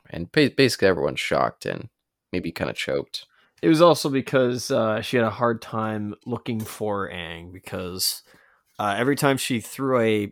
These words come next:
Speaker 2: boulder at him, or at least, uh, ruptured a boulder, erupted a boulder from the ground, he would just jump off, kind of float in the air for a few seconds, move around, and then just land back. And she's like,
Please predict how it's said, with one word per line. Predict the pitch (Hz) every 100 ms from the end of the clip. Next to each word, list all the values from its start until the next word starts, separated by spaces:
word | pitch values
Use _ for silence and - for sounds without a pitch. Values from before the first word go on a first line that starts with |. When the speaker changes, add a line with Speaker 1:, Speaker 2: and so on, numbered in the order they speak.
| -
Speaker 2:
boulder | - 113 110 104
at | 95 95
him, | 95 95
or | 95
at | 95
least, | 101 - -
uh, | 104 95 95 85
ruptured | - 113 113 - 107
a | 104 107 - _ _ -
boulder, | 101 107 107 104
erupted | 113 110 110 110
a |
boulder | 98 104 101 98
from | 104 95
the |
ground, | 90 104 98 95
he | 104
would | 98
just | 110 -
jump | - 117 117 -
off, | 104 98 101 - - - - _ - _
kind | - 127
of | 117
float | - 127 143
in | 143
the | 123
air | 123
for | - 113
a |
few | 120
seconds, | 107 123 113 110 - 123
move | 117 123
around, | 113 110 107 101 104
and | - 104
then | 104
just | 120 120
land | 104 104
back. | 104 101 98 98
And | 101
she's | 120 -
like, | 110 98 -